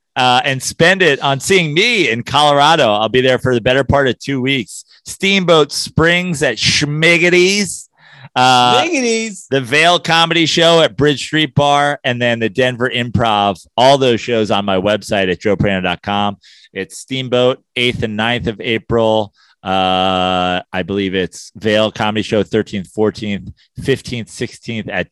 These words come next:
Speaker 1: Denver Improv. And then we'll probably be at Aspen in those days off there. So, uh, shout out to the Dirtballs and the Sliders who've already reached out, who have epic passes or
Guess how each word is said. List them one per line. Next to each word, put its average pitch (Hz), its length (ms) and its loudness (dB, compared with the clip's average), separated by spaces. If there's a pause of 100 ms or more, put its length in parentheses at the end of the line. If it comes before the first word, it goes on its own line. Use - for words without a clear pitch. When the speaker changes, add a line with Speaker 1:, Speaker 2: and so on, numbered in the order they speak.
Speaker 1:
Denver 95 460 -2
Improv. 92 580 -4
And 101 120 -8
then 110 120 -4
we'll 120 120 0
probably 190 320 0
be 156 140 0
at - 100 -2
Aspen 127 580 0
in 104 140 -2
those 101 240 -2
days 107 320 -4
off 120 320 -2
there. 87 240 -4
So, 90 360 -6 (380)
uh, 92 380 -2
shout 110 260 -2
out 110 140 0
to 107 80 -8
the 95 100 -4
Dirtballs 98 800 -2
and 95 160 -6
the 87 60 -4
Sliders 98 580 -2
who've 92 160 -8
already 98 280 0
reached 87 300 -8
out, 82 320 -4 (220)
who 113 80 -2
have 101 200 -2
epic 110 360 -4
passes 95 500 -4
or 101 140 -4